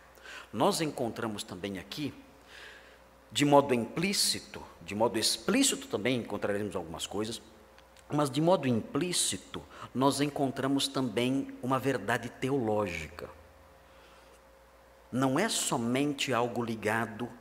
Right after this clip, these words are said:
a estilo literário e habilidade no escrever. Existe também implícito aqui, uma ve-, implícita aqui uma verdade teológica importante.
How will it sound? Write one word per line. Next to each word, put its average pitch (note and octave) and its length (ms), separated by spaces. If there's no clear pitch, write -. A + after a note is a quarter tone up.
a A2+ 120
estilo C#3+ 720
literário A#2+ 760
e A#2 100
habilidade G#2+ 680
no F#2+ 80
escrever. E2+ 560
Existe B2+ 560
também C#3 300
implícito B2 640
aqui, E3+ 280
uma C3 220
ve-, B2+ 180
implícita A#2+ 500
aqui D3 260
uma B2+ 200
verdade A2+ 640
teológica A#2+ 840
importante. G#2+ 880